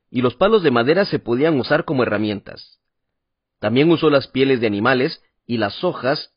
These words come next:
y cortezas de árboles como vestido y abrigo. Y así desde siempre ha tratado de alcanzar una vida más cómoda. Conforme ha ido pasando el tiempo, ha descubierto nuevos materiales, nuevos usos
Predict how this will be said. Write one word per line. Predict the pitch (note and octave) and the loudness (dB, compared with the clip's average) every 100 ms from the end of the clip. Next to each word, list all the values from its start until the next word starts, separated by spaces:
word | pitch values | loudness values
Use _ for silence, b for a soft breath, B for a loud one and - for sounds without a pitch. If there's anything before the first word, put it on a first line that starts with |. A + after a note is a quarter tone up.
| - | -10
y | D3+ | -4
cortezas | C#3+ C#3 F3+ F#3 G3+ | -2 -2 -6 -4 -4
de | B2 A2+ | 0 0
árboles | C#3 E3 D#3+ | 0 0 -2
como | - C3 A#2 | -2 -2 0
vestido | G#2 - D#3+ F3+ | -2 -2 0 2
y | D3+ | 2
abrigo. | A2 G#2+ G2+ - - _ _ _ _ _ _ _ _ _ | 0 -2 -6 -10 -20 _ _ _ _ _ _ _ _ _
Y | A#2 | -2
así | D3 - G3 | -2 -2 -2
desde | F#3 A#2 A#2 | -2 -2 -6
siempre | - D#3 C#3+ - A#2+ C#3+ _ _ | -2 0 0 -2 -4 -6 _ _
ha | E3 | -4
tratado | F#3+ F3 G3 G3 | -2 -2 0 2
de | E3 | 0
alcanzar | C3+ A#2+ A#2 F3 | 0 -4 0 0
una | D#3+ | 0
vida | C#3 E3 | 0 0
más | D3+ B2+ C3 | 2 0 -2
cómoda. | - A#2 F2+ G#1+ - _ _ _ _ _ _ _ _ _ _ | -2 -2 -2 -8 -16 _ _ _ _ _ _ _ _ _ _
Conforme | B2+ B2+ D3+ C3+ C#3+ | -6 0 0 4 4
ha | F3 | 4
ido | A3+ A3+ | 2 2
pasando | D#3 E3+ E3+ | 2 0 2
el | D3 - | 0 0
tiempo, | C#3 D3 E3+ F#3 - | -2 0 0 -2 -2
ha | |
descubierto | D3+ E3 - B2+ D3 - D3+ | -2 -4 -4 0 0 0 0
nuevos | B2+ B2 A2+ | 2 2 0
materiales, | G#2+ A2+ C3+ D3+ - - _ _ _ _ - | -2 0 2 2 -2 -12 _ _ _ _ -8
nuevos | F#2+ A2+ B2 | -4 -2 0
usos | E3+ C#3+ E3 G3+ - | 0 0 -2 -2 -14